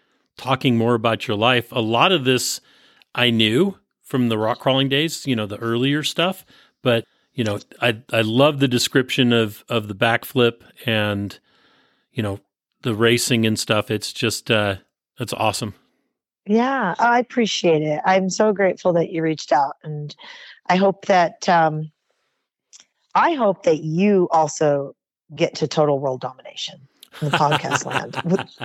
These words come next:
Speaker 1: <laughs>
Speaker 2: That's the goal. Just
Speaker 1: I'm just
Speaker 2: total world
Speaker 1: having fu-,
Speaker 2: domination.
Speaker 1: I'm just having fun doing it.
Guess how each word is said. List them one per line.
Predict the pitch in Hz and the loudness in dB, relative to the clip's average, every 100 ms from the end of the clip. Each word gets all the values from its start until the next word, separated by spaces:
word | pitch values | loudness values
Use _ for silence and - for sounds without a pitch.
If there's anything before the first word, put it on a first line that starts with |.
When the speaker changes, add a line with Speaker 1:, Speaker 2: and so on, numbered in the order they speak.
| - | -14
Speaker 1:
<laughs> | - - - | -14 -16 0
Speaker 2:
That's | 190 240 277 - - | 2 2 0 -4 -2
the | 254 | 2
goal. | 220 180 143 139 139 _ - - - - - | 4 4 0 -6 -16 _ -20 -20 -20 -20 -6
Just | - 196 | 0 2
Speaker 1:
I'm | 160 | 2
just | 165 254 | 4 4
Speaker 2:
total | 269 | 4
world | |
Speaker 1:
having | - 220 214 | 4 4 4
fu-, | 190 180 | 2 2
Speaker 2:
domination. | 160 139 151 | 0 2 2
Speaker 1:
I'm | 156 | 4
just | 135 - | 0 2
having | 123 107 101 | 0 0 -4
fun | 113 101 | -4 -4
doing | 92 98 95 | -4 -6 -6
it. | 98 | -10